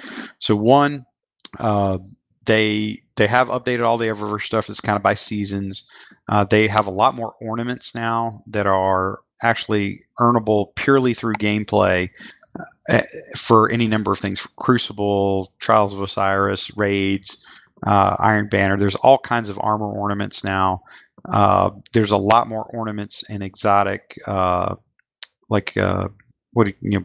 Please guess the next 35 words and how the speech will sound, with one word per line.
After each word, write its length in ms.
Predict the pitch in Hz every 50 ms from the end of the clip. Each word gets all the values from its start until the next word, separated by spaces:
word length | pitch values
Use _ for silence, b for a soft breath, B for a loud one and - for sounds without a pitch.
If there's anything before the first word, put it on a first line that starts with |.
| - -
beauty 320 | 110 107 104 101 101 98
items, 340 | 90 92 95 95 95 95 -
so 140 | - 104 98
to 80 | 98
speak, 400 | - - - 98 95 95 90 _ b b b b b b _
terms 220 | - - 113 101 101
of, 60 | 98
like, 200 | 101 101 101 -
the 60 | -
Sparrow 400 | - - - - 107 104 101 101
bikes, 340 | 95 101 101 98 101 - -
the 80 | - -
ships 320 | - - 104 - - -
and 80 | 98 -
stuff 200 | - 104 95 -
like 120 | 98 -
that, 160 | - 95 90
there's 160 | - 101 95
a 40 | 92
lot 300 | 95 95 101 110 107 104
of 80 | 95 -
those 340 | 95 98 98 95 92 - - _ -
in 100 | 104 101
the 60 | 98
game 320 | 95 98 95 92 95 95 92
now 320 | 92 90 90 90 90 92
that 160 | 90 - -
they've, 260 | - 95 98 92 - - _
that 160 | - 101 95 -
they've 240 | - 95 92 87 - -
inputted. 480 | 107 101 - - - 98 95 95 92 - _ - _ - - _ - B B B B B _ _ _ _ _ -
So 160 | - - 117
that's 240 | 123 139 147 - 143
all 140 | 127 120
good. 280 | 110 - 107 101 101